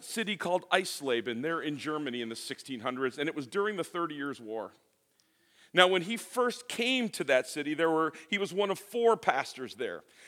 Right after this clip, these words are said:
But as war broke out and as more and more people streamed into this walled city from the countryside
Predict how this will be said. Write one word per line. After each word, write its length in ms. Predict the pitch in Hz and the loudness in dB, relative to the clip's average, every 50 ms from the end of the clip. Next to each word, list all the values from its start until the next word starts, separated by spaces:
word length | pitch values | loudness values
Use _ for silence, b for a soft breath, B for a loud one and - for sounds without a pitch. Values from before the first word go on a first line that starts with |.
| B B | B B
But 140 | B 190 190 | B 6 8
as 160 | 190 170 135 | 8 6 4
war 440 | 147 151 175 202 226 254 262 254 247 | 0 -4 -2 0 4 6 6 6 4
broke 360 | 170 165 185 180 180 180 - | 4 4 4 4 4 6 6
out 340 | 190 151 135 135 143 156 - | 8 8 8 6 4 4 2
and 120 | 156 156 | 0 0
as 160 | 156 156 123 160 | 0 0 -2 0
more 160 | 190 208 226 | 0 2 2
and 80 | 220 | 4
more 100 | 214 202 | 2 2
people 400 | 185 - - - 202 190 - 170 | 0 0 -4 -6 -6 -4 -4 -4
streamed 720 | - - - - - 185 214 214 226 220 214 208 196 156 | -4 -4 -6 -6 -6 -4 -4 -2 0 0 0 0 0 -4
into 440 | 151 - 202 220 226 226 185 - 170 | -4 -2 0 0 0 0 -2 -2 -4
this 200 | 135 143 135 - | -4 -4 -4 -6
walled 340 | 131 131 147 160 165 170 - | -2 0 2 4 4 2 2
city 220 | - - 170 156 | 0 -4 -4 -4
from 180 | 151 - 160 131 | -4 -6 -6 -6
the 60 | 139 | -6
countryside 800 | - - - - 202 - 175 156 131 - 147 131 120 123 131 131 | -4 -2 -4 -4 -4 -4 -6 -6 -4 2 4 6 8 8 6 4